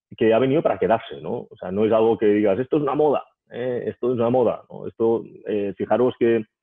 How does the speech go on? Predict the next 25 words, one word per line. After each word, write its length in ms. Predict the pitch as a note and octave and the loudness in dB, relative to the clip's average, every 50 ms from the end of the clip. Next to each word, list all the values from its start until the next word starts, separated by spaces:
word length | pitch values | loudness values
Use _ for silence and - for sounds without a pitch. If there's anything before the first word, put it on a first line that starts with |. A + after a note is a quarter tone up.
| - - _ _ _ _ - | -20 -20 _ _ _ _ -8
el 140 | - G#2 F#2+ | -6 -4 -2
consumidor 640 | - A2+ G#2+ F#2+ - G#2+ G2+ G#2+ G#2+ A#2+ A#2+ A#2 | 0 -2 -2 0 -2 0 2 2 4 4 2 2
cada, 400 | - A#2 G2+ G#2+ A#2+ A#2 A#2 A#2 | 0 -2 -2 0 0 -2 -2 -2
cada 300 | - B2+ B2 B2+ B2+ A#2 | 0 2 4 4 4 4
vez 240 | G#2+ A2+ A2+ G#2+ - | 4 4 2 2 2
es 120 | A2 F#2 G#2 | 0 -2 -2
más 180 | F#2+ F#2 - | -2 -4 -6
digital, 880 | F2+ D#2+ - - E2+ - - A#2+ A#2+ A#2 A2+ A#2 A2+ A2+ A#2 A#2 A2 - | -8 -12 -12 -12 -8 -2 0 2 2 4 4 4 2 2 2 0 -2 -2
cada 220 | - B2+ A2+ A2+ A2 | 0 0 2 2 2
vez 140 | A2+ G#2 | 0 0
estamos 300 | F#2+ - G#2+ A2 A2 G2+ G#2+ | -2 -2 -2 -2 -2 -2 -2
más 160 | G#2+ G2+ - | -2 -2 -2
acostumbrados 800 | F#2+ F#2+ - - F#2 - - F#2 F2+ F#2+ G2+ G#2+ G#2 G#2+ G#2 G2 | -4 -6 -6 -8 -12 -8 -6 -4 -2 0 2 2 4 4 2 2
a, 220 | G2+ F#2+ F#2 - - _ _ _ _ _ _ _ _ _ _ _ | 2 0 0 -2 -6 _ _ _ _ _ _ _ _ _ _ _
a 880 | - G#2+ G2+ G2 G2 G2 G2 F#2+ F#2 F#2 F#2+ F#2 F#2 F2 E2+ F2 F#2 F2+ | -8 -4 -2 0 0 0 0 0 -2 -2 -2 -2 -2 -2 -4 -4 -6 -6
contratar 540 | - G#2+ G#2 G#2 F#2+ G2 F2+ - G#2+ A2 A2 - | -4 -2 -2 0 0 -2 0 0 0 0 0 0
servicios 460 | - F#2+ E2+ F#2+ A2 G#2 - G#2+ F#2 F2+ | -2 -2 0 0 0 0 0 0 0 0
de 120 | G2 F#2 | 0 -2
contenidos 680 | - G2+ F#2 F2 - F#2+ F#2+ A2+ A#2+ G#2 G2 F#2 F2 - _ | -2 -2 -2 -2 -2 -2 0 0 2 2 0 0 -2 -4 _
por 140 | - F#2+ F#2+ | -6 -4 -2
internet, 720 | F#2+ F2+ - F#2 F2+ F2 G2+ A#2+ B2 A#2 A2+ A2+ G#2 _ _ _ _ - - - | -4 -4 -2 -4 -4 -2 0 0 2 2 2 0 -2 _ _ _ _ -18 -12 -10
eh, 280 | G#2+ G2+ G2 F#2+ F#2 F#2+ _ _ _ _ _ _ _ _ _ - | -8 -6 -4 -4 -6 -6 _ _ _ _ _ _ _ _ _ -6
eh, 260 | - A2 G#2+ G#2 G2+ - | -4 -2 0 -2 -2 -2
cómo 400 | - A#2 A#2+ B2 A#2+ A#2+ A#2+ A2 | -2 0 2 2 4 4 4 4
los 180 | G#2+ G#2+ F#2+ | 2 2 0